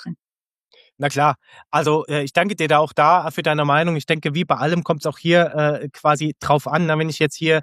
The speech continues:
Speaker 2: mir aus der Massentierhaltung so eine Le-, Legebatterie Eier, äh, rein, äh, gebe,
Speaker 1: Ja.
Speaker 2: ne, das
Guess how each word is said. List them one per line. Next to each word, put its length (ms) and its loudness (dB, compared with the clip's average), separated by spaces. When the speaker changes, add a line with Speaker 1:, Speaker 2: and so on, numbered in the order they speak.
Speaker 2:
mir 220 2
aus 160 -2
der 320 2
Massentierhaltung 960 0
so 100 -6
eine 140 0
Le-, 200 0
Legebatterie 760 -2
Eier, 360 2
äh, 100 -2
rein, 400 0
äh, 340 0
gebe, 300 0
Speaker 1:
Ja. 140 6
Speaker 2:
ne, 100 2
das 100 -8